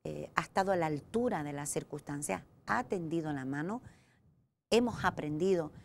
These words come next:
y yo creo que hemos sido ejemplo de colaboración público-privada.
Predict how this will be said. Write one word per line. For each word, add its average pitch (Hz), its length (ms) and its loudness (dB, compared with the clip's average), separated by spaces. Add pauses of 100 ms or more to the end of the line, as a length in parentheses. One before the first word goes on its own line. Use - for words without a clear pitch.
(260)
y 165 60 -2
yo 160 100 0
creo 170 160 0
que - 60 -4
hemos 165 140 -2
sido 185 260 4
ejemplo 160 680 -2 (300)
de 165 160 2
colaboración 160 760 0
público-privada. 165 1040 -2